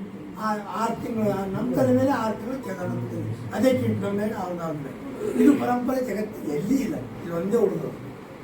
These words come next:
ಇಂಥ ಪರಂಪರೆ ಮಾಡ್ಕೊಂಡೇವಪ್ಪ ಅಂದ್ರೆ ನಾವೇ,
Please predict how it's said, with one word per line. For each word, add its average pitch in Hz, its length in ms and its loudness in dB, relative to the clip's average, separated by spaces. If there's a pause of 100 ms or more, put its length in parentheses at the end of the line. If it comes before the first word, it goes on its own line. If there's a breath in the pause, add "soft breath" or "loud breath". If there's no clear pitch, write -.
(500)
ಇಂಥ 262 180 6
ಪರಂಪರೆ 294 460 4
ಮಾಡ್ಕೊಂಡೇವಪ್ಪ 269 580 0
ಅಂದ್ರೆ 277 200 0 (400)
ನಾವೇ, 254 280 -2